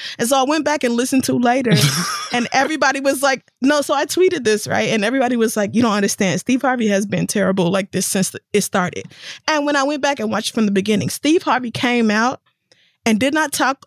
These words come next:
Speaker 1: about the Isley Brothers, did not talk about Earth, Wind and Fire. Not really. He talked about himself.
Speaker 2: I knew you were going to say that.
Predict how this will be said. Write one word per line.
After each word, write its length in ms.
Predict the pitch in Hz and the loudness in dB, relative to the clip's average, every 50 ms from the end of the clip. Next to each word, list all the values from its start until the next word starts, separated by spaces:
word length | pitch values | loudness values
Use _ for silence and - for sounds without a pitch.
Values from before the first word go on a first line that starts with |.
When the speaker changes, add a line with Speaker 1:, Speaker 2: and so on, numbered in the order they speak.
| _ _ - | _ _ -4
Speaker 1:
about 640 | 226 196 - 196 185 165 156 151 147 131 - - - | -4 -2 0 0 0 0 0 0 0 -2 -2 -6 -6
the 160 | - - - 139 | -4 -2 0 0
Isley 300 | 180 190 190 190 - 208 | 0 0 0 0 0 0
Brothers, 520 | 190 190 180 175 - 127 151 - - - | 2 2 0 0 0 -2 -2 -2 -4 -4
did 260 | - 196 180 220 254 349 | -4 0 0 2 2 2
not 160 | 381 359 - | 0 -2 -2
talk 240 | - 311 294 277 - | 0 0 0 2 2
about 220 | 220 220 196 - | 0 -2 -2 -2
Earth, 240 | - 160 202 185 - | 0 0 0 0 0
Wind 160 | 202 185 160 | 0 0 0
and 100 | 120 175 | 0 -2
Fire. 380 | - - 160 139 120 92 - - | -2 -2 -2 0 0 0 -2 -2
Not 260 | 214 240 302 320 247 | 0 0 0 -2 -2
really. 260 | 202 180 139 127 - | -4 -6 -6 -6 -12
He 180 | - - - 349 | -8 0 0 0
talked 260 | 349 - 370 - - | 2 2 -2 -2 0
about 160 | 269 254 226 | 0 0 2
himself. 400 | 220 196 185 - - - 208 156 160 | 2 2 0 0 0 -2 0 2 4
Speaker 2:
I 120 | 156 180 | 4 6
knew 400 | 185 180 180 190 208 247 269 269 262 | 6 8 8 8 8 8 6 6 4
you 160 | 240 240 233 | 4 4 4
were 120 | 220 208 170 | 4 2 4
going 260 | 143 175 180 175 180 | 4 4 4 4 2
to 120 | 165 156 143 | 0 0 -2
say 260 | - 151 143 139 135 | 0 0 0 -2 -2
that. 340 | 107 110 92 87 82 76 | -4 -4 -6 -6 -8 -10